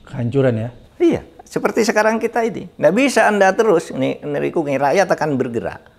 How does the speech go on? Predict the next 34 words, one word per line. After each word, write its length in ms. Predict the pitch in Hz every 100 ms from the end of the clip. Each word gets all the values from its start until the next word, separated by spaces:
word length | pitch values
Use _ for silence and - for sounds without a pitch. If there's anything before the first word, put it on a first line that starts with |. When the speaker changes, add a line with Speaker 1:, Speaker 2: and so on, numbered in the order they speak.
| - -
Speaker 2:
Atau 360 | - 120 117 151
Speaker 1:
Iya. 60 | 190
Speaker 2:
kalau 180 | 139 139
rakyat 300 | 131 127 131
tidak 240 | 131 120
mampu 280 | 117 214 220
bergerak, 420 | 127 120 98 104 143
itu 120 | 202
akan 240 | 165 165
muncul 400 | 156 175 180 147
totalitarisme 800 | 139 131 123 120 - 113 - 120
yang 160 | 110 101
sangat 240 | 113 107
berbahaya, 460 | 95 98 92 92 107
yang 80 | 262
pada 200 | - 98
saatnya 500 | - 101 - - 131
juga 320 | 127 85 85
akan 160 | 90 90
menggerakkan 500 | 92 90 90 80 92
rakyat. 340 | 95 - - - _ _ -
Speaker 1:
Hmm. 800 | 123 117 110 107 104 101 101 104
Speaker 2:
Saya 240 | - 135
Speaker 1:
Hmm. 80 | 170
Speaker 2:
begini, 300 | 175 165 120
saya 200 | - 123
cerita. 400 | 123 139 120 - -
Speaker 1:
<laughs> 360 | - 440 - - - - - - -
Speaker 2:
Saya 260 | - 87 117
dulu 260 | 117 127 135
dapat 380 | 110 - 120
penghargaan 880 | - 104 98 92 85 87 98 104 117 117 _ _ _ _
tokoh 340 | - 85 110
di 320 | 95 85 78